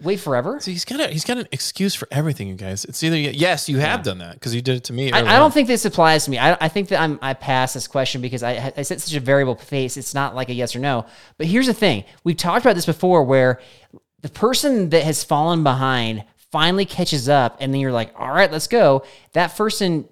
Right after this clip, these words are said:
Speaker 1: that person feels like crud because they're like, "I just wanna rest. Like, I finally caught up,"
Speaker 2: Right,
Speaker 1: right?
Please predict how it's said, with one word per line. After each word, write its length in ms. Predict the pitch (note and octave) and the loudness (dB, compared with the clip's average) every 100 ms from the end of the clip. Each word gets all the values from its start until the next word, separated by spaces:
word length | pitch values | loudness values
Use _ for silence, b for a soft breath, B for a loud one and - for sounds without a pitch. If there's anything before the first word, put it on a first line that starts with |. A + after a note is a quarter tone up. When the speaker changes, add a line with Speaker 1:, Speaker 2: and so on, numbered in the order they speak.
| _ | _
Speaker 1:
that 140 | E3 | -6
person 220 | G3+ G3 | -4 -4
feels 160 | E3+ E3+ | -4 -2
like 140 | D3 | -4
crud 400 | - - A3 G3 | -4 0 4 6
because 180 | D3 D3+ | 4 0
they're 140 | C3+ C3+ | 0 0
like, 240 | C3 B2 | 0 -2
"I 200 | - - | -10 -6
just 120 | F3+ C#3+ | -4 -2
wanna 200 | C#3+ C3+ | -2 0
rest. 360 | C3 G#3+ D3+ | 4 4 4
Like, 140 | C#3 A#2+ | -2 -6
I 40 | |
finally 360 | - F3 E3+ D3+ | -2 0 0 0
caught 220 | D3+ F#3 | 2 2
up," 100 | F3 | 4
Speaker 2:
Right, 120 | B2 | 4
Speaker 1:
right? 220 | A#2 D3 | 2 -2